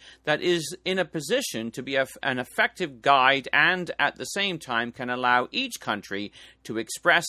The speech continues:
and pursue its own particular good. The exercise of this authority at the service of the good of each and every one will necessarily be super partes, or impartial,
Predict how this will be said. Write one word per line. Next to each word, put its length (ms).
and 220
pursue 360
its 240
own 240
particular 560
good. 360
The 120
exercise 640
of 80
this 160
authority 720
at 100
the 80
service 500
of 100
the 100
good 240
of 140
each 260
and 120
every 220
one 460
will 160
necessarily 720
be 200
super 720
partes, 680
or 220
impartial, 720